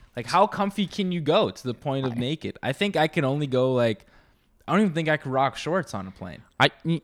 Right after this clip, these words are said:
Speaker 2: mm, yeah, no. No, normally, like, when I go down south or something, you just, like, put 'em in your carry-on and change a little later, right?
Speaker 1: Yeah.
Speaker 2: Like, I mean, it's only two hours. You gotta sit there in fucking jeans. Like, I've been sweatier and less for two hours.
Speaker 1: Been a lot worse and a lot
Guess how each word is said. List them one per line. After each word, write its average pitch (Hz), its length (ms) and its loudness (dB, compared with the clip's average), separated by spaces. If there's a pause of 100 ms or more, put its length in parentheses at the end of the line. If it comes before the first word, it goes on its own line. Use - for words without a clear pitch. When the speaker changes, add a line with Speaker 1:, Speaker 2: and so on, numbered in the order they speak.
(120)
Speaker 2:
mm, 220 600 -2
yeah, 180 260 6
no. 180 380 6
No, 185 180 6
normally, 214 320 0
like, 240 180 -2
when 208 120 4
I 208 80 6
go 202 100 4
down 196 240 6
south 160 320 4
or 185 80 -2
something, 196 400 0
you 160 80 0
just, 160 160 -2
like, 151 160 0
put 160 120 2
'em 165 100 4
in 151 40 0
your 135 100 -2
carry-on 127 680 0
and 110 100 -6
change 127 360 -4
a - 20 0
little 113 220 2
later, 110 440 -2
right? 90 80 -6
Speaker 1:
Yeah. 117 260 2 (300)
Speaker 2:
Like, 466 200 -6
I - 40 -4
mean, 254 200 -2
it's 147 160 -8
only 165 180 -6
two 147 260 -2
hours. 135 360 2
You 139 80 4
gotta 127 80 2
sit - 240 2
there 131 100 4
in 123 80 2
fucking 117 440 0
jeans. 113 360 0
Like, 110 220 -4 (420)
I've 139 160 2
been 160 140 2
sweatier 135 720 4
and 110 180 -4
less 107 380 -2
for 113 140 -6
two 110 260 -2
hours. 92 500 -4 (360)
Speaker 1:
Been 139 100 -4
a 110 80 -4
lot 104 260 0
worse 110 320 -2
and 107 80 -6
a 98 60 -4
lot 101 340 -2